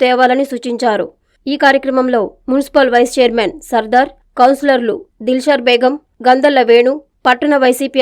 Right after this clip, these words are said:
అధ్యక్షులు అల్లారెడ్డి ఆనందరెడ్డి, సిండికేట్ ఫార్మర్స్ సొసైటీ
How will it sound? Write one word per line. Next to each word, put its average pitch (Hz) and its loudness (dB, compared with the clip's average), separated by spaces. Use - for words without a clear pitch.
అధ్యక్షులు 240 -2
అల్లారెడ్డి 240 2
ఆనందరెడ్డి, 240 0
సిండికేట్ 294 -4
ఫార్మర్స్ 269 0
సొసైటీ 277 -2